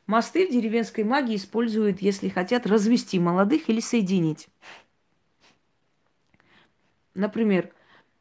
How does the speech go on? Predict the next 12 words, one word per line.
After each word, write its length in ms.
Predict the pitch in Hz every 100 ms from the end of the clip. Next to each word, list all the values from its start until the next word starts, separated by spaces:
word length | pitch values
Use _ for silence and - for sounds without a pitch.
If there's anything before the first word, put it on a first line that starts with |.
| _ _ -
э, 320 | 190 185 185
с 100 | 175
моста 360 | 214 226 302 294
в 60 |
реку 240 | 226 196 185
можно 300 | 180 175 175
кинуть 340 | 185 180 170
замок, 540 | 214 262 202 196 190 - _ _ _ _ -
начитать 600 | 208 - 190 202 196 196
и 120 | 196
открыть 400 | 190 - 202 170
дороги. 600 | 185 185 185 175 180 185